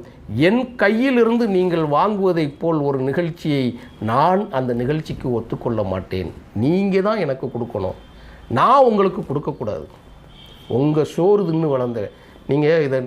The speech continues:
இதெல்லாம் எம் ஜி ஆர் பத்தின செய்தி, சும்மா எம் ஜி ஆர், சும்மா என் மக்கள் மனதில் எம் ஜி ஆர் இடம் பெற்ற, அதெல்லாம் இல்லைங்க. அதெல்லாம்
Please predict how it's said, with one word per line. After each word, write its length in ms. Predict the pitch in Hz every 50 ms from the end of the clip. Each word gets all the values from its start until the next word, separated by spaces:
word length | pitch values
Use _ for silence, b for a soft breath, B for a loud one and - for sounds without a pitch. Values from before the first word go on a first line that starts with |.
| - - - - - B B B B B
இதெல்லாம் 300 | B 147 156 185 185 170
எம் 180 | 185 233 254 254
ஜி 100 | 247 254 262
ஆர் 240 | 254 254 254 254 254
பத்தின 340 | 233 220 226 - 233 208
செய்தி, 500 | 208 196 - 226 190 202 202 196 202 196
சும்மா 420 | 190 - 214 185 220 240 247 262 247
எம் 260 | 220 208 202 202 202
ஜி 120 | 190 185 185 185
ஆர், 160 | 185 180 165
சும்மா 360 | 175 240 220 240 285 285 262 247 240 202 B B B B B
என் 220 | - 170 180 190
மக்கள் 300 | 190 185 190 226 208 202
மனதில் 320 | 196 190 190 190 185 180 175
எம் 80 | 175 180
ஜி 100 | 170 180
ஆர் 120 | 180 175 165
இடம் 120 | 175 180
பெற்ற, 220 | 170 165 165 - - - -
அதெல்லாம் 280 | - 127 135 160 180 160
இல்லைங்க. 300 | 151 160 160 170 165 127
அதெல்லாம் 440 | 98 87 87 90 90 92 78 73 78